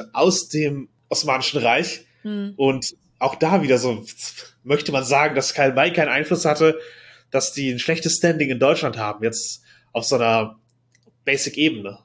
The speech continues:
Speaker 2: Ja, also, ich meine, es ist jetzt schwieriger dafür, eins zu eins Belege und finden, aber bei der Rolle, die Karl May für die deutsche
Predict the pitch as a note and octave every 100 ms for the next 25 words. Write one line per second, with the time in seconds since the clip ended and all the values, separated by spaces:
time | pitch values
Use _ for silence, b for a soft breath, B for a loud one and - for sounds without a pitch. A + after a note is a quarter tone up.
0 | _ _ - A#3 A3 - A3+ A#3+ A#3+ -
1 | _ _ _ _ _ _ _ _ b b
2 | b _ _ G#3+ A#3+ A#3+ A3+ A#3 - -
3 | _ - - G3 A#3 D4 A#3 G#3+ G#3 G#3
4 | A3+ G#3 G3+ - F#3 G3 - F3 F#3+ G3
5 | G#3 G3 G3 G3 G3 - F3+ - G#3 F#3+
6 | - F3 F#3 B B _ - G3 G#3 G3
7 | A#3+ G#3 A#3 B3 G3 G3+ G3+ G3 - G#3+
8 | G3 F#3 G#3+ A3+ A3+ - G3 G3 F#3+ G3
9 | G3 G#3 G3 G3